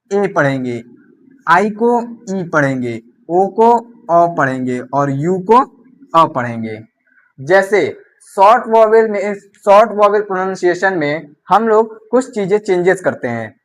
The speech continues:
लाइक जैसे अभी हमने बताया आपको कि ए से ए होता है, ई से ए होता है, just इसी की तरह आई से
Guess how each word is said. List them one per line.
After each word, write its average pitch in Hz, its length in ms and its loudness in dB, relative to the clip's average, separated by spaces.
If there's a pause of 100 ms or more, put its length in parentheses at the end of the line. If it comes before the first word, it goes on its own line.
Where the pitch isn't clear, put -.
(120)
लाइक 196 260 2 (280)
जैसे 180 360 4 (420)
अभी 185 300 2
हमने 220 340 0
बताया 190 440 6
आपको 185 360 2 (320)
कि 196 80 -4 (420)
ए 226 220 6
से 208 260 0 (260)
ए 156 200 6
होता 190 300 2
है, 214 280 6 (240)
ई 190 140 -4
से 196 240 -2 (260)
ए 151 140 -2
होता 185 360 2
है, 226 220 6 (360)
just 226 300 0
इसी 214 260 -2
की 226 80 -4
तरह 208 380 4 (600)
आई 226 260 2
से 214 220 0